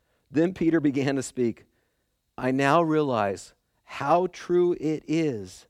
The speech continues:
that God does not show favoritism, but accepts every nation, the one who fears him and does what is right." God does not show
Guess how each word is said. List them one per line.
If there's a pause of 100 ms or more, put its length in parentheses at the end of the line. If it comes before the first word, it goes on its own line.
(800)
that
God (760)
does
not (480)
show (580)
favoritism, (340)
but
accepts (560)
every
nation, (1300)
the
one
who
fears
him
and
does
what
is
right." (880)
God
does
not (420)
show